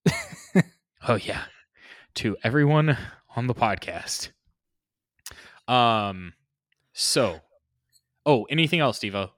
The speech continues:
Speaker 2: Oh, but yeah, and it's a cork. The whole top is a cork.
Speaker 1: Right.
Speaker 2: Like, not, like, sometimes you have the cork and then, like, a wooden top over the cork.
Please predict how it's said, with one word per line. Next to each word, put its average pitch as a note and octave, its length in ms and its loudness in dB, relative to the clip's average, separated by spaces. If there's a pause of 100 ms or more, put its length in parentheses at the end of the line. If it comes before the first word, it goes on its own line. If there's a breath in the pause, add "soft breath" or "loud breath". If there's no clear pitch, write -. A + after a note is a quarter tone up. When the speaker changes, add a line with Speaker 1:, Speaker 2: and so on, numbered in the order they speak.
(120)
Speaker 2:
Oh, F3 120 6
but B2 240 -6
yeah, B2+ 220 2
and C3 260 -2
it's C3 160 -2
a A2+ 80 -8
cork. - 580 -4 (920)
The G2+ 80 -6
whole F#3+ 260 6
top - 400 -2
is G2 100 -2
a F#2+ 60 -8
cork. - 440 -14 (280)
Speaker 1:
Right. C3+ 340 0 (320)
Speaker 2:
Like, G#2+ 160 -2
not, B2 280 0 (200)
like, A2+ 300 -4
sometimes A#2 440 -2
you A2+ 60 0
have G#2 100 -2
the G2 80 -8
cork A2 380 -2
and G2+ 80 -8
then, G2 140 -8
like, F#2 160 -8
a F2 60 -10
wooden F#2+ 420 -6
top F#2+ 300 -2
over F#2 200 -6
the F2+ 60 -10
cork. G2+ 360 -4